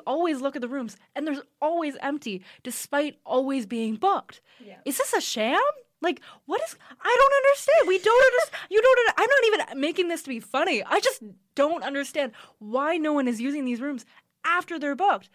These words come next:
Speaker 1: Like, I'm looking at you, not, like, incredi-, like, I don't understand.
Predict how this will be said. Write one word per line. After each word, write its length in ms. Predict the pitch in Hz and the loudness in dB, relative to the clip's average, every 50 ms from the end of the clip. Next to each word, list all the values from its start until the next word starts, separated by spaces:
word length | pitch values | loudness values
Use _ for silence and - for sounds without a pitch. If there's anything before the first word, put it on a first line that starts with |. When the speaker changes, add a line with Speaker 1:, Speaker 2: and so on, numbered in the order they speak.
| _ - _ | _ -14 _
Speaker 1:
Like, 160 | 269 262 - - - - - _ _ _ _ _ _ _ _ _ _ _ _ _ _ _ | -12 -12 -12 -18 -20 -20 -20 _ _ _ _ _ _ _ _ _ _ _ _ _ _ _
I'm 180 | - 294 277 285 | -6 -2 -2 0
looking 280 | 339 415 - 427 381 349 | -2 -2 -2 -2 -2 -2
at 100 | 269 226 | -2 -2
you, 120 | 226 226 | -4 -4
not, 360 | 220 254 302 370 359 - - _ _ _ _ _ _ | -2 0 0 0 0 0 -4 _ _ _ _ _ _
like, 140 | 262 262 - | -6 -6 -6
incredi-, 440 | 277 247 233 - 311 403 453 - - | -6 -10 -4 0 0 0 0 0 -2
like, 140 | 285 294 311 | 0 2 2
I 80 | 320 | 2
don't 240 | 285 403 403 370 381 | 2 0 -2 -2 -4
understand. 360 | 359 330 339 330 - 466 539 | -6 -8 -10 -10 -6 -4 -2